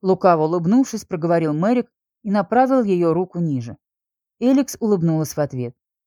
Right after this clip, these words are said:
«Эта часть мне тоже очень нравится», согласилась она.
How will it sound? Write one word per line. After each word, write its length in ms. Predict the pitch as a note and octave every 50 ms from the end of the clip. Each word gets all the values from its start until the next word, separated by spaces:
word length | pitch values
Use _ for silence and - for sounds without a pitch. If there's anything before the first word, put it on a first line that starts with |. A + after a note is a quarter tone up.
| _ _ _ _ _ _ - -
«Эта 220 | C#4+ C4+ - B3
часть 340 | - - A#3+ A#3+ A3 - -
мне 100 | A3+ A3+
тоже 360 | - A#3+ A#3 G3+ D#3 D3 D#3
очень 240 | C#3 - - D3 C#3
нравится», 540 | C#3 C3+ C3 B2+ B2+ A#2+ B2+ - - - _ _ _ _ _ _ _ _ _ _ _ _
согласилась 640 | - - F#3 D3+ E3+ F3 D#3+ - - A3 G#3 F#3 - -
она. 340 | - D#3+ D3+ C3 A#2 B2+